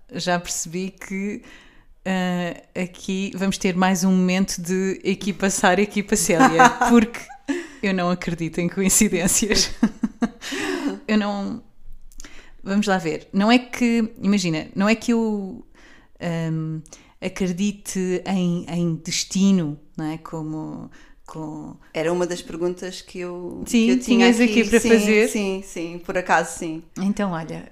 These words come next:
Speaker 2: Mas já fica a
Speaker 1: aproveito.
Speaker 2: resposta,
Speaker 1: Sim.
Speaker 2: tá ótimo.
Speaker 1: Exa-, <laughs> tá ótimo. <laughs> Sim, eu, vamos, eu não, não acredito, ah, que realmente já temos tudo, tudo escrito,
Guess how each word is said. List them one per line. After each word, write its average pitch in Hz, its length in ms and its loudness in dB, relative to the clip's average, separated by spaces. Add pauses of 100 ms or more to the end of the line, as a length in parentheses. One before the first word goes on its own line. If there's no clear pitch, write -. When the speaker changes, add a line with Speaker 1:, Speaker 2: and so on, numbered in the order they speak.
(100)
Speaker 2:
Mas 202 120 0
já 214 100 6
fica 269 180 0
a 277 100 6
Speaker 1:
aproveito. 285 80 2
Speaker 2:
resposta, 254 280 -2
Speaker 1:
Sim. 247 140 10
Speaker 2:
tá 180 120 8
ótimo. 180 480 2
Speaker 1:
Exa-, 208 280 0 (260)
<laughs> 240 280 -2
tá 208 120 0
ótimo. 220 380 4
<laughs> 277 1300 2
Sim, 240 440 4
eu, 240 380 0 (500)
vamos, 208 260 -2
eu 214 500 -4
não, 220 300 4
não 233 360 6
acredito, 254 960 0 (300)
ah, 190 680 -2
que - 120 -14
realmente 196 840 4
já 180 180 -2
temos 180 400 -2
tudo, 180 680 -6 (320)
tudo 196 200 -4
escrito, 202 800 -2